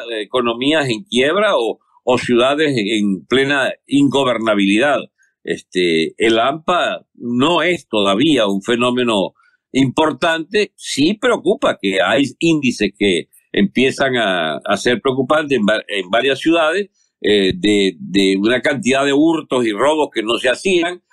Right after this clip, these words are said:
eh, luchas de banda, pero sí hay precedentes de este tipo de problemas. Usted va, usted se va a los años sesenta, cuando estábamos chiquitos, y en los años sesenta había, chico, la, la, la ola de violencia negra, por ejemplo,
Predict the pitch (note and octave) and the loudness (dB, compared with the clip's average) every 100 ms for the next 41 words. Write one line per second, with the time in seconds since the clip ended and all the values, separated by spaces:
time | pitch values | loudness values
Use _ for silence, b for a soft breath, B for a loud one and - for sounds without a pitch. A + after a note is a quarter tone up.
0 | b b A2 G#2+ G#2 G#2 A2 C3+ D3 D#3+ | b b 0 2 4 2 4 4 4 2
1 | C#3+ B2 C#3 D3+ C#3 A2+ - B2 C3 - | 0 0 0 0 -2 -4 0 0 0 -4
2 | - - - - F3 D4 F4 F4+ - - | -20 -20 -16 -4 2 2 2 0 0 2
3 | F#3+ E4 A#3+ B2 A2 G#2+ - A2 G2 A2 | 2 0 0 0 0 0 -2 -2 0 0
4 | G2+ A#2 G2 G#2+ G#2 G2 E2 C#2+ _ _ | 2 0 2 2 2 0 -4 -10 _ _
5 | _ - - C3 C#3+ F3 D#3+ B2+ C#3+ D3 | _ -2 0 2 2 0 0 -2 0 2
6 | F#3+ G3+ G#3 D#3+ F#3+ G3+ D#3 D3+ C3+ G3 | 2 2 0 -2 -2 -2 -2 -2 0 -2
7 | D#3+ B2 G#2+ G#2+ G#2 C#3+ E3+ E3+ C#3+ A#2+ | -2 -4 -2 -2 0 0 0 -2 -4 -4
8 | C#3 B2 F3 G3 _ _ _ _ A2+ C3 | -4 -2 -4 -6 _ _ _ _ 2 2
9 | A#2 G#2 A2 A#2+ E3+ F#3 D#3 D3+ D#3 G3 | 2 0 0 2 2 2 2 0 0 0
10 | F#3 E3+ F3 - F#3+ A#3+ G3+ B2 G#2+ G#2 | 2 0 -2 -6 -2 0 2 0 0 0
11 | F#2 D#2+ F#2+ G#2 A2 B2 E3 D#3 B2+ A#2 | 0 -2 0 2 2 2 2 0 0 0
12 | B2 C3+ B2+ D3+ B2+ G#2 D#2+ F2 A2+ C3+ | 0 -2 -2 0 0 -2 -6 -10 -2 0
13 | C3 E3+ C#3+ A2+ A2 B2 A#2+ F3+ | 0 -2 0 -2 -2 -4 -2 -2